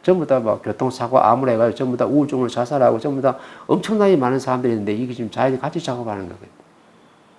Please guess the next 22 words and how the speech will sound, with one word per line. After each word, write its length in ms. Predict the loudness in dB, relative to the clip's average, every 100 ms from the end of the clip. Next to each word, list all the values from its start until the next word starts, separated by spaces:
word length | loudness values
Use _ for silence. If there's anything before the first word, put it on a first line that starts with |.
| _ _ _ _ _ _ _ _ 2
이러다가 420 | 4 4 2 2
대한민국 340 | 2 2 2
사람들 280 | -2 -4 -2
엄청나게 380 | -4 -4 -4 -4
손실을 440 | -4 -6 -6 -8
입죠. 360 | -8 -10 -10 -14 -14 _ _ _ _ _ _ _ _ _ _ _ _ _ _ _
지금 280 | -4 2 4
인구가 360 | 4 4 4 4
좀 180 | 0
오버한 320 | 2 4 4 2
건 160 | 0
맞지만 440 | -2 -2 -2 -4 -2
그래도 200 | -2 -2
우리가 240 | -2 -2
바르게 340 | -4 -4 -2
가면요, 540 | 0 0 0 -2 -2 -4
더 140 | -4
이상 200 | -4 -2
이렇게 220 | -4 -4 -6
희생을 360 | -6 -6 -6
만들어내지는 760 | -6 -6 -6 -6 -6 -8 -10 -12
않아요. 220 | -12 -14